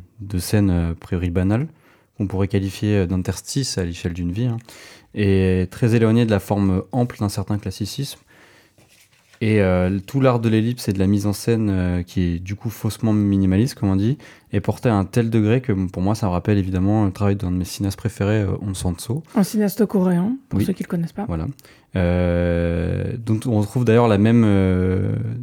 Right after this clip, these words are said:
Speaker 1: médiocrité et lâcheté, euh, chez les hommes. C'est peut-être un peu moins cruel, euh,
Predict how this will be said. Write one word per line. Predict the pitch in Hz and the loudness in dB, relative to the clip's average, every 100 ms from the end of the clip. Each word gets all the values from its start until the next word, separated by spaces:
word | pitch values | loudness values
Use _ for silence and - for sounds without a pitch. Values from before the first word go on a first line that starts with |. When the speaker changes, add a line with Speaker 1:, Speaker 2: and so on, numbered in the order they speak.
| 123 | -6
Speaker 1:
médiocrité | 107 104 107 - 107 123 123 | 0 2 2 0 0 2 4
et | |
lâcheté, | 98 90 - 110 | 4 0 0 0
euh, | 104 87 | 2 0
chez | - 95 | 0 0
les | 92 | 2
hommes. | 113 98 - | 0 -2 -6
C'est | - | -6
peut-être | - | -2
un | 101 | 0
peu | 104 | 2
moins | 104 107 104 _ | 2 0 -4 _
cruel, | - - 107 107 101 | -8 0 4 4 2
euh, | 90 90 | 0 -2